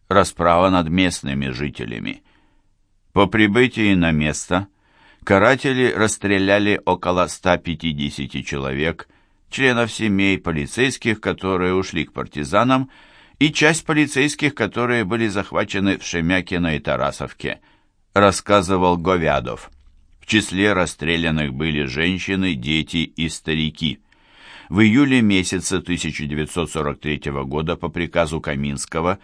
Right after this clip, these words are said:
была создана комиссия под председательством Мосина с целью произвести раскопки могилы расстрелянных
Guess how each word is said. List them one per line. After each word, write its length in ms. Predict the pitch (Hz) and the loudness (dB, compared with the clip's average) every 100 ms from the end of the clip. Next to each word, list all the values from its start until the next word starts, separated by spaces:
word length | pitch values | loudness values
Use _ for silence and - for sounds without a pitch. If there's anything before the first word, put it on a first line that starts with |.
| _ _ _ | _ _ _
была 280 | 82 98 135 | 2 4 4
создана 520 | 139 107 117 117 117 | 0 0 0 2 0
комиссия 640 | 104 87 92 98 - 95 | 0 2 0 0 0 0
под 240 | 82 87 - | 0 -4 -2
председательством 880 | 92 - 80 78 80 80 - 76 | -6 -4 -2 -2 -2 -6 -4 -2
Мосина 640 | 69 71 71 - 80 90 98 - - | -2 -2 -4 -4 0 0 -2 -10 -20
с 200 | - - | -14 -4
целью 340 | 113 120 120 120 | 2 2 2 0
произвести 720 | 113 110 95 101 95 - 117 | 2 2 2 0 0 -2 0
раскопки 720 | 82 104 - - 113 - - | 2 0 -2 -2 -2 -2 -4
могилы 640 | 98 92 87 80 101 92 90 | 0 0 0 0 -2 0 0
расстрелянных 800 | 87 - 90 90 87 90 85 | -2 -4 -4 -2 0 0 -2